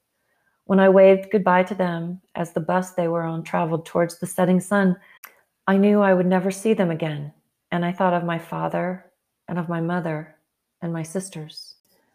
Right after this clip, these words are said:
Maybe out there, their paths might cross somehow, and they would find each other.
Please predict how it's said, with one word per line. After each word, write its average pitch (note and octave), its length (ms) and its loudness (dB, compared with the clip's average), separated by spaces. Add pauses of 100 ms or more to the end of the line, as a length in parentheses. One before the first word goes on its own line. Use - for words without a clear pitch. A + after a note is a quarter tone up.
(120)
Maybe B3 260 6
out G#3 240 2
there, F#3 520 4
their E3 140 -6
paths F#3 540 -6
might E3 220 -4
cross F3 340 -6
somehow, D3+ 600 -6 (680)
and F3+ 140 0
they F3+ 100 2
would F3 140 -2
find F#3 340 0
each D#3+ 200 -8
other. - 320 -14